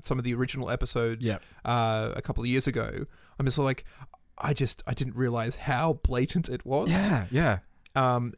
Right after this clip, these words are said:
Speaker 1: and so, it, to it, and speaking about sort of the Power Rangers extending beyond where I stopped watching,
Speaker 2: Mm.
Speaker 1: there's a massive universe. So, like, I've seen some clips on, um, on YouTube of, like, uh, the Power Rangers reunite, and it's like the original Yellow Ranger comes in and sees the second generation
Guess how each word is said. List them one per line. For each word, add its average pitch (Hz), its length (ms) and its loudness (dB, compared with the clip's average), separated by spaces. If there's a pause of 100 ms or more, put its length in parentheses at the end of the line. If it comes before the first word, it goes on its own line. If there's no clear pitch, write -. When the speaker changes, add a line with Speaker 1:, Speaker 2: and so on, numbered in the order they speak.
Speaker 1:
and 170 140 4
so, 202 120 4
it, 175 180 0
to 214 80 4
it, 208 260 0
and 196 160 0
speaking 226 380 2
about 139 320 2
sort 143 120 2
of 123 120 0
the 123 60 -4
Power 131 200 4
Rangers 127 380 0
extending 131 560 0
beyond 123 300 0
where 117 180 0
I 117 60 0
stopped - 340 -4
watching, 123 480 0
Speaker 2:
Mm. 110 180 2 (140)
Speaker 1:
there's 180 200 4
a 190 60 4
massive 180 480 4
universe. 127 380 0
So, 170 160 4
like, 175 200 2
I've 175 120 0
seen 220 200 2
some 165 240 2
clips - 460 0
on, 123 300 -2
um, 113 220 -2
on 120 160 -4
YouTube 131 520 0
of, 123 160 0
like, 120 240 -2 (320)
uh, 123 340 2
the 117 160 -4
Power 131 300 4
Rangers 127 400 2
reunite, 123 640 0
and 127 100 -2
it's 120 140 -2
like 120 180 -2
the 120 260 -2 (240)
original 135 480 4
Yellow 131 220 4
Ranger 127 420 2
comes 131 360 -2
in 127 160 2
and 123 100 -4
sees 131 280 0
the 135 80 0
second 135 280 2
generation 127 640 0